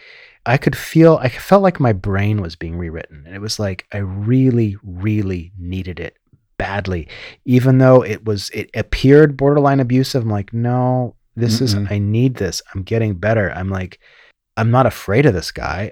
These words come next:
Speaker 1: I, I need this." 'Cause, like, I mean, like, the other guy, uh, Mike, fucking Mike, who was living right next to me, he would play his music in the middle of the night, and I, he would, like,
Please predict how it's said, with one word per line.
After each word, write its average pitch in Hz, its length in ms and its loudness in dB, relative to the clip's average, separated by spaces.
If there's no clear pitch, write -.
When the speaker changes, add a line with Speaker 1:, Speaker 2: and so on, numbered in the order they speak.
Speaker 1:
I, 101 120 -6
I 98 140 -6
need 127 280 2
this." 92 240 -8
'Cause, 113 200 -2
like, 107 180 0
I 113 60 -4
mean, 120 200 2
like, 113 160 -2
the 110 120 2
other 135 160 4
guy, 104 260 2
uh, 95 220 -4
Mike, 110 320 -4
fucking 104 380 0
Mike, 104 340 2
who 101 120 -2
was 90 300 -2
living 101 420 2
right 101 260 -2
next 104 240 -8
to - 80 -2
me, 90 140 0
he 90 80 -4
would 92 140 -4
play 104 160 -2
his 92 160 -2
music 95 340 -4
in 90 80 -4
the 85 80 -4
middle 90 220 -4
of 82 80 -4
the 85 60 -6
night, 87 300 -6
and 90 200 -8
I, 85 220 -10
he - 160 -6
would, 95 120 -4
like, 82 320 -10